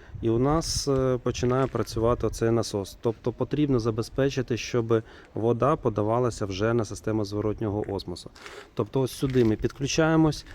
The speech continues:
Е, є у нас, е, захист від сухого ходу, тобто якщо у нас немає води на вході, то цей насос не згорить, він буде зупинений. І так само, якщо дуже великий тиск, то, відповідно, ця релюшка, вона,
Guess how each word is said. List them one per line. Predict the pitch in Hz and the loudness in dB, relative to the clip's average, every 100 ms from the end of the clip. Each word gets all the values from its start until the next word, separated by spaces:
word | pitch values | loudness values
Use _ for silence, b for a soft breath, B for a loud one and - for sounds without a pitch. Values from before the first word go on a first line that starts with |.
| B B B B - | B B B B -2
Е, | 110 110 110 | 2 6 6
є | 110 143 131 | 6 6 6
у | |
нас, | 120 117 107 - - | 6 4 2 -2 0
е, | 113 110 107 | 2 2 2
захист | 104 117 107 110 - 107 | 4 4 4 0 -6 -8
від | - | -6
сухого | 113 120 113 107 | -2 2 4 2
ходу, | - 170 160 | 2 2 2
тобто | 139 123 117 | -2 -2 0
якщо | 110 - 123 | 0 0 2
у | 110 | 2
нас | 110 104 - | 2 0 -2
немає | 110 110 104 101 92 B B B B B B B - | 0 2 2 0 -2 B B B B B B B -8
води | 98 117 123 160 | -2 0 2 2
на | 180 | 2
вході, | 165 - 156 143 | 0 -2 -2 0
то | 123 117 113 110 110 107 104 | -2 0 2 4 4 2 0
цей | - - 120 113 98 - - | -2 0 2 2 -2 -10 -4
насос | 107 - 127 107 - | -4 -2 -2 -2 0
не | 113 | -2
згорить, | 107 120 147 175 110 | 0 -2 0 -2 -2
він | 113 127 | 0 0
буде | 104 117 113 110 B B - | 0 0 0 0 B B -8
зупинений. | 107 117 110 95 92 113 | -4 0 0 2 0 0
І | |
так | 170 165 | 0 -2
само, | - 143 135 | 2 4 2
якщо | - 127 | 0 -2
дуже | 123 120 | 2 2
великий | 117 117 117 107 120 | 4 4 4 2 0
тиск, | - 190 - | 2 0 0
то, | - 117 110 | -2 0 2
відповідно, | 107 120 131 127 | 0 0 0 0
ця | 110 113 | 0 0
релюшка, | 110 117 139 - | 2 0 -4 -4
вона, | 101 107 113 | -2 -2 -4